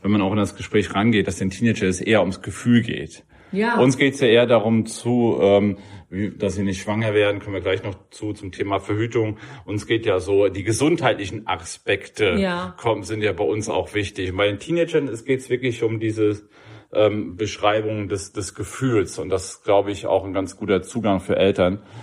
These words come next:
Speaker 1: dass sie dann auch dann, glaub ich, mitteilen, was das auch für ein
Speaker 2: Ja.
Speaker 1: schönes Gefühl einfach se-, sein kann, dass man verliebt ist und
Speaker 2: Ja,
Speaker 1: dass
Speaker 2: genau.
Speaker 1: man das damit quasi noch krönt,
Speaker 2: Ja.
Speaker 1: sozusagen.
Speaker 2: Genau, und, ähm,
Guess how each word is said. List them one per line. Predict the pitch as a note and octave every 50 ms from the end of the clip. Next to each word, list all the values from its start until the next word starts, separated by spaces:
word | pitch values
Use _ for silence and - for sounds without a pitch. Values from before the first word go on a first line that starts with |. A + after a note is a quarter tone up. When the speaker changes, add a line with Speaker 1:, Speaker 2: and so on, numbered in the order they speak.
| - - -
Speaker 1:
dass | - F2+ F2+ -
sie | G#2+ F#2+
dann | E2 F2+ F2 F2 F2+ F2
auch | - D2+ F2+ -
dann, | - F2+ F2+
glaub | E2 - F2 F2+
ich, | E2+ -
mitteilen, | - F2+ - - F#2+ F2 F2 F2+
was | E2 -
das | - E2+ E2 - -
auch | - F#2
für | - - F2 F2+ E2+ E2 E2+ E2+ - _ _ _ _ _ _ - _ _ _ -
ein | A3 G3+
Speaker 2:
Ja. | -
Speaker 1:
schönes | - - - C#3+ G2+ G2 - -
Gefühl | - - - - D3+ D3 C#3
einfach | A#2+ G#2+ A2+ A2
se-, | G#2 - A#2+ A2 G#2 G#2 F#2
sein | F#2 G#2+ G#2 G#2 G#2 G2+
kann, | - G2+ F#2
dass | F2+ F2+ F2+ -
man | G2+ F#2+
verliebt | F2+ - A2 G#2 A2+ A2+ A2+ - -
ist | G#2+ G2 G2 F#2+ - -
und | - -
Speaker 2:
Ja, | G#3+ G#3+
Speaker 1:
dass | G#3+ G#3+
Speaker 2:
genau. | A#3+ B3+ B3
Speaker 1:
man | G#3+ F#3 - F2 F2 -
das | F2+ F#2 - - -
damit | - F2 F2 F2 F2+ F2+ -
quasi | - - G2 E2+ E2+ F2 F2
noch | E2 E2 E2 - - - - _ _ _ _ _ _ _
krönt, | - - - G2+ G2 F#2 F#2+ F2+ E2+ E2+ - - - - -
Speaker 2:
Ja. | G3 G3 - E2+ - - - - _ _ _ _ _ _ _
Speaker 1:
sozusagen. | - - F#2+ F2 E2+ - F2+ E2+ E2+ E2 D#2 D2+ D2 D2+ D#2 D#2+ D#2+ E2 F2 F2 - _ _ _ _ _ _ _ _ _ _ _ _ _ _ _ _
Speaker 2:
Genau, | - G3 F3+ F#3 F3 E3 D#3+ D#3 D3
und, | E3+ E3 D3+ - -
ähm, | - F#3 E3+ E3 D#3